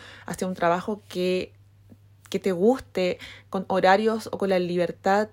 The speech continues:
que tú desees, si es que te gusta viajar, si es que te gusta estar en contacto con la naturaleza, no sé, lo que a ti te guste hacer, pero descubrirte para conocer quién eres, cuáles son tus reales deseos para,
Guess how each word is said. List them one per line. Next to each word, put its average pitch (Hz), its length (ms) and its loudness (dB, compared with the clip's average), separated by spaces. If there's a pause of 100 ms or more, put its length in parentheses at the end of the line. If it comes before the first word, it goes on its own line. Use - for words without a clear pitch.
(160)
que 202 100 0
tú 220 380 0
desees, 208 720 2
si - 160 -14
es - 60 -12
que 185 80 -8
te 170 80 -2
gusta 185 240 -4
viajar, - 440 -2
si 196 100 -14
es - 40 -12
que 180 80 -8
te - 80 -6
gusta 185 180 -6
estar 190 180 -6
en 196 120 -6
contacto 180 340 -10
con 196 120 -6
la 185 40 -6
naturaleza, 175 760 -6 (340)
no 208 80 -4
sé, 233 300 2
lo 190 120 -2
que 196 80 -2
a 180 60 0
ti 196 80 -14
te 226 140 0
guste 226 340 -2
hacer, 185 540 -8 (600)
pero 202 220 0
descubrirte 196 800 -4
para 185 180 -4
conocer 180 760 -6 (220)
quién 185 180 -2
eres, 202 420 -2
cuáles 190 260 -4
son 196 160 -6
tus 190 120 -10
reales 180 360 -4
deseos 175 520 -8
para, - 360 -6